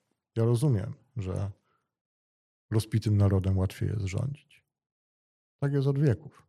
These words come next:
Ale odpowiedzialnością dobrych polityków, odpowiedzialnością dobrego państwa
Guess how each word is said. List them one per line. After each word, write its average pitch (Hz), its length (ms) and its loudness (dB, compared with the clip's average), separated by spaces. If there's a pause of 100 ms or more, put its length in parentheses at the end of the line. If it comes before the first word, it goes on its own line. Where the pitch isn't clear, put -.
(140)
Ale 107 200 4
odpowiedzialnością 113 1160 4 (180)
dobrych 107 360 4
polityków, - 800 -8 (140)
odpowiedzialnością 104 880 0
dobrego 104 540 2
państwa 98 720 -2